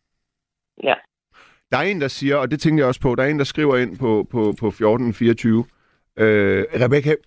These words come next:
Speaker 2: <clears throat> vil du lige hente den der dåse cola, der er ude i køleskabet til mig? Tak. Jeg skal lige
Speaker 1: <laughs> Jeg skal lige hoste. Jeg skal
Speaker 2: <laughs> Ja, øh, øh, øh, jeg skal have noget sukker her og noget, noget
Speaker 1: Ja.
Speaker 2: sødt. Ja, ja.
Speaker 1: Vi hoster lige, ja.
Speaker 2: Ja. <clears throat> Øhm, der er en, der skriver, du kan få taget,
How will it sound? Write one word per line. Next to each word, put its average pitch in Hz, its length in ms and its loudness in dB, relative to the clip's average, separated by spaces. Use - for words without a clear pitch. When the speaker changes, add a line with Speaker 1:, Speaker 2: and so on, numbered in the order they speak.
Speaker 2:
<clears throat> 143 400 -4
vil 135 100 2
du 156 60 4
lige 175 180 4
hente 175 260 2
den 165 100 -2
der 156 100 4
dåse 156 280 -2
cola, 147 240 -2
der 135 100 2
er 135 60 4
ude 147 80 2
i 147 40 -2
køleskabet 147 480 -2
til - 80 -4
mig? 120 140 0
Tak. 120 220 -2
Jeg 95 100 -6
skal - 180 -6
lige 110 140 2
Speaker 1:
<laughs> - 300 -2
Jeg 185 120 -8
skal 151 220 -4
lige 233 120 0
hoste. 233 400 -6
Jeg 165 160 -4
skal 170 160 -16
Speaker 2:
<laughs> 147 60 -4
Ja, 139 160 -2
øh, 131 440 0
øh, 107 60 -2
øh, 110 60 -6
jeg 117 140 -2
skal 110 160 -2
have 107 120 0
noget 104 180 -4
sukker 107 320 -2
her 98 80 0
og 90 100 0
noget, 92 180 -2
noget 101 160 0
Speaker 1:
Ja. - 60 -8
Speaker 2:
sødt. - 320 -4
Ja, 101 140 0
ja. 104 140 0
Speaker 1:
Vi 180 140 -6
hoster - 280 -8
lige, 160 320 -8
ja. 120 140 2
Speaker 2:
Ja. 101 60 0
<clears throat> 139 60 2
Øhm, 139 760 -2
der 143 60 2
er 139 40 -2
en, 147 100 -8
der 139 60 -6
skriver, 147 280 -2
du 143 140 -2
kan 147 140 0
få 180 420 0
taget, 175 520 2